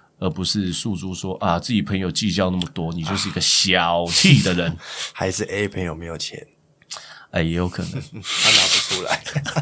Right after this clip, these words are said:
Speaker 2: <laughs> 可能是这样吧。
Speaker 1: 我也想负责啊，我没钱。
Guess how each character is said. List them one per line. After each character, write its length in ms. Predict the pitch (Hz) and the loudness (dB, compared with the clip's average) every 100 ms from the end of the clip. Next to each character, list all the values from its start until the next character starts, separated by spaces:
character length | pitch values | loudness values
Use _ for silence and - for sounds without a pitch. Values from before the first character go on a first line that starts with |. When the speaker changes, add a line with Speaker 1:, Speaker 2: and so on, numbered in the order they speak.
| - - - - - - - - 110 | 0 0 -2 -8 -8 -8 -8 -6 -6
Speaker 2:
<laughs> 0 | 104 | -2
可 120 | 107 | 0
能 100 | 107 | 0
是 180 | 110 113 | 0 2
这 60 | |
样 180 | 107 113 | 2 0
吧。 120 | 92 - - | -4 -8 -8
Speaker 1:
我 200 | - 240 | 2 4
也 120 | 320 | 4
想 220 | - 254 | 2 2
负 200 | 240 311 | 0 -2
责 240 | 285 254 269 | -2 0 0
啊， 140 | 277 | 0
我 140 | 294 262 | -2 -4
没 200 | 262 156 | -2 2
钱。 380 | - 156 330 | 2 2 -4